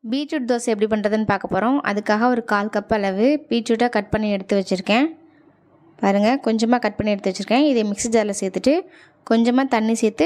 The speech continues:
அரைச்சிக்கலாம். ரொம்ப தண்ணி சேர்த்துக்கூடாது. கொஞ்சமா கண்-, தண்ணி சேர்த்து நல்லா நைஸா அரைச்சிக்கோங்க. பாருங்க,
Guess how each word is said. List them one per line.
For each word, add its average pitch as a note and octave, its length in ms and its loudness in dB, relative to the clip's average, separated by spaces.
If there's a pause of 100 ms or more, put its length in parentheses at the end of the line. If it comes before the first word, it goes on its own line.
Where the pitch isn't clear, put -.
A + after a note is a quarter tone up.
அரைச்சிக்கலாம். G#3 500 0
ரொம்ப A3+ 180 2
தண்ணி G#3+ 240 -2
சேர்த்துக்கூடாது. G3+ 580 0
கொஞ்சமா A3+ 440 2
கண்-, - 240 -6
தண்ணி G#3 220 0
சேர்த்து G#3 360 0
நல்லா G#3+ 220 2
நைஸா G3 320 -2
அரைச்சிக்கோங்க. F#3+ 460 0 (2750)
பாருங்க, G#3+ 300 4